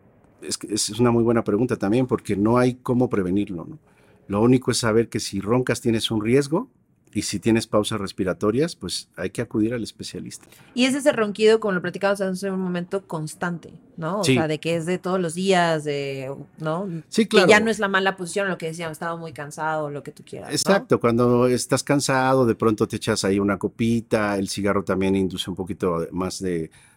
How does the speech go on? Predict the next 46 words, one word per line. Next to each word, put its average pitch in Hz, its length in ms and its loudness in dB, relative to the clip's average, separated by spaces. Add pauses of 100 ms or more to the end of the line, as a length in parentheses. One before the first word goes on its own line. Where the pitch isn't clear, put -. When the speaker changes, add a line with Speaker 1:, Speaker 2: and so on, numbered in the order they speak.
(140)
Speaker 1:
de 95 180 0 (460)
colapsabilidad 98 760 0
en 98 80 0
la 92 80 0
vía 95 200 0
aérea, 110 360 2
o 92 40 0
sea, 107 120 -4
puede 117 220 0
ser 117 180 -2
como 101 380 -2 (180)
eventos 117 380 0
aislados, 120 500 0 (460)
pero 107 120 0
cuando 110 260 2
es, 123 220 -2
eh, 123 160 -4 (220)
ya 113 220 2
de 123 100 2
rutina, 123 400 0
o 110 60 0
sea, 107 140 -4
que - 100 -6
es - 100 -8
tu, 95 540 -4 (140)
tu, 95 460 -4 (140)
tu 101 200 -2
día 127 180 4
a 120 40 -2
día, 131 300 2
tu 110 80 -8
noche 113 300 -2
a - 20 0
noche 120 260 0
roncar, 98 520 -2 (400)
sí - 140 -2
hay 110 80 4
mucho 110 260 0
más 98 140 -2
po-, 95 180 -6
probabilidad 90 580 -4
de 87 100 -10
que 87 100 -14
tengas. 87 480 -10 (440)
Speaker 2:
Oye, 262 200 -4
Juan, 269 240 -2